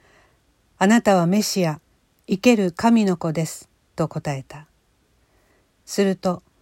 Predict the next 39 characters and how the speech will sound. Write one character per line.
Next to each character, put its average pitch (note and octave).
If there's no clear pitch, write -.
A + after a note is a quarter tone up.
イ G3+
エ G3
ス E3+
は D3+
お E3
答 E3+
え D#3+
に D#3+
な D#3+
っ -
た。 C#3
「シ -
モ F3
ン・ D#3
バ F3
ル F3
ヨ F3
ナ、 E3+
あ F3+
な F3+
た E3
は D#3
幸 F3+
い F3
だ。 E3+
あ G3
な A3
た G3
に E3+
こ G3
の G#3
こ G#3
と G3+
を F3+
表 F#3
し -
た E3
の D#3+
は D3+